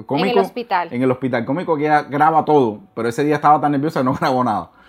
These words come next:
Speaker 1: Y entonces yo seguía repitiendo las cosas y no me acuerdo nada de eso, ella me cuenta eso ahora. Yo lo único que me empiezo a hacer memoria ese día, como a las ocho de la noche,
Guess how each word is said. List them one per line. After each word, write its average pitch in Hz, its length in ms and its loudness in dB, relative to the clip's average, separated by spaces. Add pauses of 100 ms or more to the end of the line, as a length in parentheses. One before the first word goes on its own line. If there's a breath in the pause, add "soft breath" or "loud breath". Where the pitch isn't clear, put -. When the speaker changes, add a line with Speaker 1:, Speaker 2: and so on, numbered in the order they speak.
(680 soft breath)
Speaker 1:
Y 139 160 6
entonces 139 460 2
yo 139 100 4
seguía 147 240 0
repitiendo 135 420 0
las 139 100 -2
cosas 185 180 -2
y - 20 0
no 127 60 0
me 131 80 0
acuerdo 127 260 -2
nada 127 140 0
de 139 60 -2
eso, 135 100 -4
ella 113 100 -2
me 113 120 -4
cuenta 110 260 -4
eso 110 160 -6
ahora. 90 180 -6 (200)
Yo 127 160 0
lo 190 100 2
único 202 260 -2
que 165 80 -2
me 156 80 -2
empiezo 151 420 -2
a 143 40 -2
hacer 147 220 -2
memoria 151 340 0
ese 143 140 -4
día, 151 160 -2
como 113 160 -4
a 110 40 -2
las 104 200 -6
ocho 165 220 -4
de 190 40 0
la 165 140 0
noche, 131 360 -4